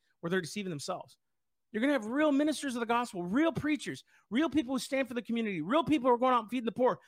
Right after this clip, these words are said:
not for a feel-good pat on the back and an Instagram post. They will do it because the Spirit of God is leading them to do it. And they won't care about accolades. They'll care about the fruit of the Lord.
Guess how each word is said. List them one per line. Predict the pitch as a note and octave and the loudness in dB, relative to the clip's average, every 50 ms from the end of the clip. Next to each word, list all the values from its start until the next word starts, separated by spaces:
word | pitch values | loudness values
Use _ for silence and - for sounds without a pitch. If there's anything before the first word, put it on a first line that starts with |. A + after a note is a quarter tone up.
| _ _ _ | _ _ _
not | G#3+ B3+ D4+ - | -2 -2 -2 -2
for | - E4 C4 | 0 0 0
a | G#3 | 0
feel-good | - - C4+ C#4 D4 A#3 C#4+ - F#3 - | 0 0 0 0 2 2 0 0 0 0
pat | - C4 C4+ C#4+ C#4 C4 | 0 2 0 0 0 0
on | A#3 | -2
the | A3 | 0
back | F#3 G3 B3+ C4+ D4 D4 C#4+ _ _ _ _ A#3 | 0 2 2 2 2 0 -4 _ _ _ _ -2
and | G#3 | -2
an | A#3 B3 | -2 0
Instagram | A3+ D4+ D#4 - - D4 A3+ B3 A#3+ G#3+ F#3 | 0 -2 -2 -2 -4 -2 0 2 2 2 0
post. | - G#3 F3+ E3 - | -2 -2 -2 -2 0
They | - A#3 | -2 -2
will | B3+ B3+ A#3 | -2 -2 -4
do | F3 F#3 C4+ D#4 | -4 -2 0 0
it | D4+ - | 0 -2
because | A#3+ - B3 G#3 F#3 | -6 -8 -8 -8 -8
the | - - | -14 -18
Spirit | - - - C4+ D4 C4+ | -18 -10 -6 -4 -4 -2
of | B3 G#3 | 0 0
God | B3 B3 B3+ | 0 0 0
is | B3 A3 | -2 -4
leading | B3+ D4 D4 D#4 | -4 -4 -2 -2
them | D#4+ C#4+ - | -2 -2 -4
to | - G#3+ | -4 -4
do | G#3 F#3 C#3 | -4 -4 -4
it. | G#2 - _ _ _ _ _ | -4 -8 _ _ _ _ _
And | - A3+ C#4+ | -2 0 0
they | |
won't | D#4+ E4+ E4 B3 - | 2 0 -2 -4 -4
care | - D#4 E4+ | -6 -4 -2
about | E4+ E4+ E4 D4+ C#4 - | 2 4 4 4 4 0
accolades. | C4 C4+ B3+ - B3 B3+ B3 A#3 E3+ D3+ | -2 -2 -2 -2 -2 0 0 0 0 0
They'll | E3+ B3 C#4+ | -2 -2 -2
care | C#4 - C#4+ C#4 D4 | -2 -4 -6 -6 -4
about | B3+ C#4 C4+ - | -2 -2 -2 -2
the | - A3 | -4 -8
fruit | - - - C#4+ D4+ D4+ - | -8 -6 -4 -4 -4 -4 -4
of | C4 G3 | -4 -2
the | A#3 | -2
Lord. | A#3 A3 A#3+ C#4+ E4+ E4 B3 - | -2 -2 -2 0 2 2 0 0